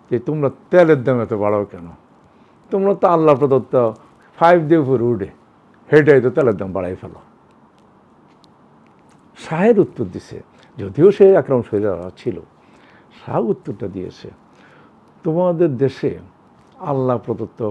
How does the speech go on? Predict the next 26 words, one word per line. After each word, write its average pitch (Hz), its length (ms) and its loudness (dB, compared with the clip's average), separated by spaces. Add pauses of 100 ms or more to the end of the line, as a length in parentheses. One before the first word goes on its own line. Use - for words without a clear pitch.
(120)
কানাডা, 117 440 -4
আমেরিকায় 107 640 -8
আল্লাহ 110 380 -6
প্রদত্ত 92 500 -10 (100)
গম, 98 460 -8 (300)
তুলা 104 360 -8 (840)
এগুলা 131 360 -2
হয়। 85 300 -16 (1700)
তো - 60 -6
আমরা 156 260 2
যখন 175 300 2
গম 147 260 4
কিনতাম, 135 420 0
তোমাদের 135 440 0
এটার 117 180 0
দাম 113 200 -4
ছিল 123 200 -2
পঁয়তাল্লিশ 117 580 -4
ডলার, 80 260 -8 (1400)
এখন 139 280 -2
এটার 127 200 0
দাম 117 140 -2
হচ্ছে 123 160 -4
দুশো 113 280 -8
পঁয়তাল্লিশ 95 440 -12
ডলার। 87 240 -18